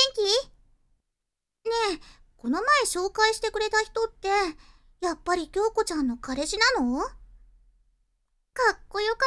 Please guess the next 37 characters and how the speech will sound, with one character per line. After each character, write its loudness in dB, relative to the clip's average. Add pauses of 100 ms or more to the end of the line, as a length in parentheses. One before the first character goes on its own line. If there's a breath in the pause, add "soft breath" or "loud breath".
っ -20
た -2
よ。 2 (840 soft breath)
背 -6
も -6
高 -4
く -4
て、 -6 (480 loud breath)
爽 -4
や 2
か -6
な -2
ル -4
ッ -8
ク -8
ス -2
だ 2
し、 -6 (580 loud breath)
体 -8
つ -8
き -8
も -2
ス -10
ポ -4
ー -4
ツ -6
や 0
っ -16
て -8
て 0
引 0
き -2
締 0
ま 0 (100)
っ -20
て 2
て。 2